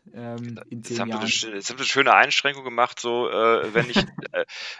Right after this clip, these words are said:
Speaker 2: an die aktuelle Technik nicht denken müsste. Ich wollte nämlich gerade schon sagen, ähm, eine Prognose von zehn Jahren ist schwierig, ja? Wenn Sie jetzt mal dreizehn Jahre zurückgehen,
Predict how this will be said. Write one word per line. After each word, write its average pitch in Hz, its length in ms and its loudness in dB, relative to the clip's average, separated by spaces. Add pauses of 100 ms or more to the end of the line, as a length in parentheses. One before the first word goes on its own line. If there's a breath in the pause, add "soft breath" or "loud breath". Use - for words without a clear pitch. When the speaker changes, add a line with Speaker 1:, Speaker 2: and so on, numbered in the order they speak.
(120)
Speaker 2:
an 123 180 -2
die 123 120 0
aktuelle 123 320 2
Technik 123 260 -4
nicht - 160 -4
denken 131 300 0
müsste. 113 220 -8
Ich 98 60 -16
wollte 113 120 -4
nämlich 123 140 -4
gerade 123 200 6
schon 123 220 -4
sagen, 120 500 4
ähm, 117 400 -4 (160)
eine 113 100 -18
Prognose 135 460 -8
von 120 180 -6
zehn 131 300 -6
Jahren 117 240 -2
ist 101 120 -4
schwierig, 107 600 -2
ja? 117 200 -6
Wenn 117 100 -8
Sie 113 120 -10
jetzt 117 160 -6
mal 110 120 -4
dreizehn 123 400 0
Jahre 117 260 -4
zurückgehen, 117 800 -8